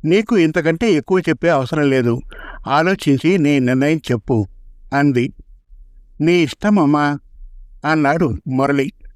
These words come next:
"మనందరినీ బాగా చూసుకునే అమ్మాయి అయితే అన్ని విధాలా మంచిది.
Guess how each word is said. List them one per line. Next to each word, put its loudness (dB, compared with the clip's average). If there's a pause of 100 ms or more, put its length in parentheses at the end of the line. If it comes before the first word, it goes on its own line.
(840)
"మనందరినీ 2
బాగా 2
చూసుకునే 0
అమ్మాయి 2
అయితే 0 (420)
అన్ని 2
విధాలా 2
మంచిది. 0